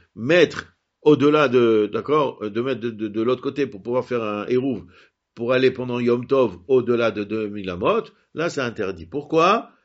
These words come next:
Parce que, euh, on a, Yom Tov ne prépare pas pour Shabbat. Par contre, ils, Rabbi Chamim, ils sont pas d'accord. Ils disent, non, on sait pas si c'est un seul Gdusha ou deux Gdushot. Donc on va toujours selon la rigueur. Donc, et Yom Tov, une fois que t'as préparé pour Yom Tov,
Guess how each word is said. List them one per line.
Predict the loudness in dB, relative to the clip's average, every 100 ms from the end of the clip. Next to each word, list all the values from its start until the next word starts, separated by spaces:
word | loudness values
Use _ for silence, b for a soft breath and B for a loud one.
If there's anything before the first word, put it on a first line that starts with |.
| b -10
Parce | -2
que, | 4
euh, | 4 4 2
on | 0
a, | 0 4
Yom | 2 2
Tov | 0 -2
ne | -4
prépare | -6 -6 -4
pas | -4
pour | -6 -6
Shabbat. | -10 -10 -12 _ _ _
Par | -14 -6
contre, | -4 -4 -6
ils, | -10 -10 -8 -6
Rabbi | -4 -4
Chamim, | -6 -6 -6 -6
ils |
sont | -8 -6
pas | -2
d'accord. | -2 0 0 0 -6 _ _
Ils | -8
disent, | -2 0 -2 -4 -14
non, | -6 -2 0 -2
on | -8
sait | -10 -6
pas | -4
si | -4 -6
c'est | -4
un | -4
seul | -4 -2 -2 -4
Gdusha | -8 -4 -2
ou | -2
deux | -4 -6
Gdushot. | -6 -6 -6 -6 b -16
Donc | -6
on |
va | -4
toujours | -4 -6 -4
selon | -2 0
la | 0
rigueur. | 0 0 -2 b b b
Donc, | -14 -12 2
et | 6 6
Yom | 4 4
Tov, | 2 4 2 -2
une | -6
fois | -4 0
que |
t'as | -2
préparé | -2 -4 -2 0
pour | 0
Yom | -2 0
Tov, | 4 4 2